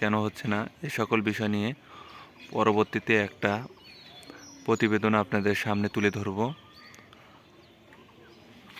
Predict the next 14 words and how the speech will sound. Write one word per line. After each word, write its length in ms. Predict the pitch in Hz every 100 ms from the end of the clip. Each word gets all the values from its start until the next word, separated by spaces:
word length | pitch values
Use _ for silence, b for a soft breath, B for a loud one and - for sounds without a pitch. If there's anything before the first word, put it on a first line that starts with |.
| - -
উম, 360 | 110 113 110 110
তাছাড়া 420 | - 113 - 120 120
গাছের 360 | 117 107 127
কোনো 200 | - 117 113
সমস্যা 320 | 113 110 - 110
দেখছি 240 | 107 - 101
না, 120 | 127 - - - - B B B - - 104
গাছ 380 | 107 104 104 -
হচ্ছে 580 | 110 - 110 104 101 104 - - - - - - - - - -
পরিপূর্ণ 500 | - 110 104 110 107
পুষ্টি 600 | 104 117 104 - 104 101 101
পাচ্ছে, 480 | - - - 113 120 135 - - - - - - - - - - - - - - - - - - - -
আর 220 | 101 95 -
কোনো 140 | 104